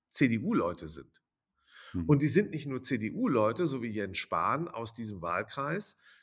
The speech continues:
Speaker 1: sondern der Senior war zu diesem Zeitpunkt,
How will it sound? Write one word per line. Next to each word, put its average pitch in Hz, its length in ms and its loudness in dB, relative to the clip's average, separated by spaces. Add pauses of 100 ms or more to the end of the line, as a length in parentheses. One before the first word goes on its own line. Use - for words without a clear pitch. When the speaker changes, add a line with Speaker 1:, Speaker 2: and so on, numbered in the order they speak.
(120)
Speaker 1:
sondern 156 420 2
der 127 140 2
Senior 135 720 -2
war 127 280 4
zu - 160 -6
diesem 165 420 -6
Zeitpunkt, 165 920 -2